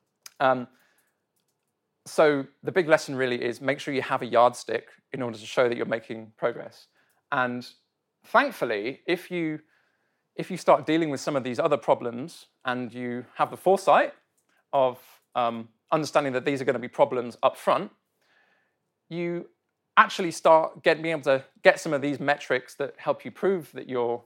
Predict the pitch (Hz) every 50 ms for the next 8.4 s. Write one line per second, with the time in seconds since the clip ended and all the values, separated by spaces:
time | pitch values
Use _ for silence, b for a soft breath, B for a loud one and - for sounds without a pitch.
0 | _ _ - 131 202 208 185 143 135 135 143 - - - _ _ _ _ _ _
1 | - - 151 131 - 139 131 131 131 139 135 123 117 117 _ _ _ _ _ _
2 | - - - 185 160 151 147 147 147 147 143 _ _ _ _ _ _ _ _ _
3 | _ _ _ _ _ _ - - 175 139 - 190 175 143 127 113 117 - - -
4 | 156 - - - 143 135 131 127 - - - - - _ _ _ _ _ _ -
5 | 127 123 120 117 117 117 117 113 113 _ _ _ _ _ _ _ _ _ _ _
6 | _ _ _ _ _ _ _ _ - 135 120 123 131 - - 165 196 - 196 180
7 | - 156 135 151 139 139 135 131 - 143 143 - - _ - - 160 139 - -
8 | 180 156 143 131 131 131 131